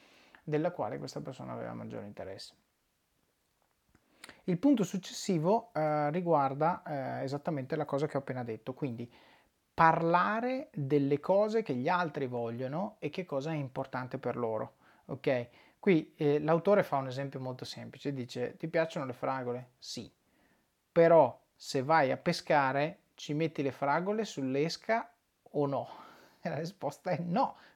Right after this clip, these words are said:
perché quello che conta è quello che vuole il pesce, non quello che piace a te, ok? E questo è la stessa, è lo stesso discorso. Questo è uno degli esempi che dicevo, sono, sono un po' fuori dal tempo al giorno d'oggi,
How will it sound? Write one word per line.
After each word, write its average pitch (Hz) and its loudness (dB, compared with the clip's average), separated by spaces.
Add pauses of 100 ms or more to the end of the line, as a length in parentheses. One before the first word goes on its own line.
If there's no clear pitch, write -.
(160)
perché 147 0
quello 131 -2
che 214 -4
conta 123 -4
è 160 -8
quello 120 -6
che 135 -10
vuole 113 -6
il 110 -10
pesce, - 0 (120)
non 127 -8
quello 123 -8
che 120 -10
piace 120 -4
a 87 -8
te, - -8 (400)
ok? 131 0 (480)
E 247 4
questo 143 0
è 175 4
la 135 2
stessa, 127 -4
è 135 -4
lo 131 -2
stesso - -6
discorso. 120 -8
Questo 151 -4
è - 2
uno 135 -4
degli 127 -6
esempi 127 -10
che 127 -12
dicevo, 120 -8
sono, 123 -12
sono 139 -8
un - -12
po' 139 0
fuori 139 0
dal 143 -6
tempo 127 -6
al 131 -4
giorno 156 -2
d'oggi, 127 -4